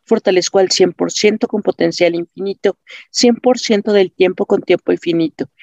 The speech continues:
Reiniciar, recalibrar, reprogramar. Fuerte para tiempos de pausa, fuerte para permitirte ver claro tu vida, fuerte para recuperar tus fuerzas,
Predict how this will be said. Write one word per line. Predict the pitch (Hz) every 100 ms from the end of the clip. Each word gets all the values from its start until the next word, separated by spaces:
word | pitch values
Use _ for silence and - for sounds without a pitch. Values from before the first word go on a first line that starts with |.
| - _
Reiniciar, | 196 196 180 - 190
recalibrar, | 180 - 196 180 170 160
reprogramar. | 165 165 151 147 143 - _ _ _ _ _ _
Fuerte | - 240 - 285
para | 247 196
tiempos | - 185 - 208
de | 180
pausa, | - 170 170 - - _ _ _ _
fuerte | 220 - 254
para | 233 214
permitirte | 185 180 175 196 185 214
ver | 196 180
claro | - 180 180
tu | - 190
vida, | 196 190 - _ _ _ _ _
fuerte | 240 - 247
para | 240 208
recuperar | 196 180 185 185
tus | - 190 -
fuerzas, | 196 185 - 165 -